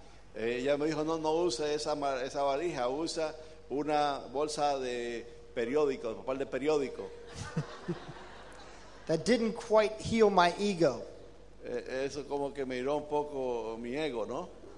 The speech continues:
Speaker 2: But you know what it did was it got me, you know, I didn't like it,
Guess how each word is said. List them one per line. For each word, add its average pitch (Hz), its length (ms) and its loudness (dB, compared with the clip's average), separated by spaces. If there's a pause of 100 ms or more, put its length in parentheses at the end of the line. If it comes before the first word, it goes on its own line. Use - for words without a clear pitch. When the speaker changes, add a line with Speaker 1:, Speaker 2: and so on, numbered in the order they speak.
(100)
Speaker 2:
But 196 220 8
you 214 60 4
know 220 120 12
what 214 200 10
it 185 140 8
did 226 260 6
was 185 200 8
it 180 140 0
got 202 240 4
me, 180 260 4 (600)
you 196 140 2
know, 175 120 4
I 175 200 4
didn't 196 280 6
like 196 300 6
it, 285 160 2